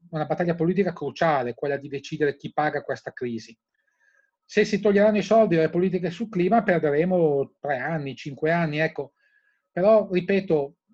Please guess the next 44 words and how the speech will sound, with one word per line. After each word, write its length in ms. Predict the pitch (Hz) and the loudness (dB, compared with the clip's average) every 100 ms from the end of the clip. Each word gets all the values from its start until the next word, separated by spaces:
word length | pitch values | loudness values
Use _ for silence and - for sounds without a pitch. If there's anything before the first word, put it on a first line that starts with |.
| 175 | _
se, 460 | 170 - 208 - - _ _ _ | -16 -8 -8 -8 -20 _ _ _
perderemo 560 | 190 196 180 208 214 208 | 0 0 2 2 4 4
anni 260 | 220 233 | 6 2
perché 260 | 226 190 180 | 2 -2 0
poi 200 | 214 226 | 2 2
prima 220 | 202 202 | 2 2
o 40 | |
poi 220 | 196 220 226 | 2 2 2
saremo 320 | 196 202 202 | 2 2 0
costretti 420 | 170 - 214 214 | -2 -2 -2 -2
a 60 | - | -4
farle 340 | 185 180 139 | -2 -2 -2
quelle 240 | - 120 | -6 -10
politiche. 600 | - 110 104 _ _ _ _ _ _ _ | -10 -14 -14 _ _ _ _ _ _ _
Cioè, 160 | - 165 | -6 -2
non 120 | 185 | 0
è 100 | 220 | 0
che 100 | 190 | 0
noi 180 | 185 185 | 0 -2
possiamo 340 | 160 170 160 | -4 -2 -2
far 200 | 160 147 | -4 -6
finta 280 | - 160 156 | -6 -6 -4
che 100 | 151 | -4
vada 240 | 143 143 | -2 -2
via 160 | 131 160 | -2 -2
come 200 | 160 147 | -2 -6
va 100 | 135 | -4
via 100 | 139 | -4
il 80 | 139 | -4
coronavirus, 720 | 147 135 127 117 123 110 - | -4 -4 -6 -6 -6 -8 -12
il 60 | - | -12
cambiamento 480 | 117 113 113 113 | -10 -6 -8 -10
climatico. 580 | - 110 113 - _ _ _ _ _ _ _ _ | -16 -16 -18 -20 _ _ _ _ _ _ _ _
Cioè, 120 | 143 | -4
quello 220 | 190 202 | 0 2
non 160 | 185 196 | 2 0
potrà 240 | 170 202 | -4 -6
<laughs> 40 | |
succedere, 580 | 180 - - 196 185 240 | -6 -8 0 0 2 0
purtroppo. 640 | - - - 139 117 - 123 | -2 -6 -6 -4 -4 -4 -6
Ecco, 160 | 120 | -6
dico 160 | 143 160 | -8 -8
purtroppo 540 | 165 170 160 202 208 | -8 -2 0 2 0
perché 320 | - 123 131 | -8 -12 -12